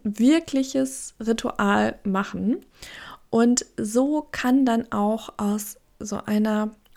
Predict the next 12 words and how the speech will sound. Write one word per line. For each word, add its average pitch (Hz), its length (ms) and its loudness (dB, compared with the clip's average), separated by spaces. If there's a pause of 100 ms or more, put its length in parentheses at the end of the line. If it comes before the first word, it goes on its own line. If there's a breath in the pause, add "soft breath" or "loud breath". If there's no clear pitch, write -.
unangenehmen 196 800 4
<laughs> - 0 -
Tätigkeit 208 800 0 (380 loud breath)
wie 240 100 4
dem 262 220 2
Abspülen 226 840 0 (280 loud breath)
ein 226 160 2
Ritual 240 600 4
mit 254 200 6
bewusster 240 760 0 (300 soft breath)
Intention 220 720 4
werden. - 340 -10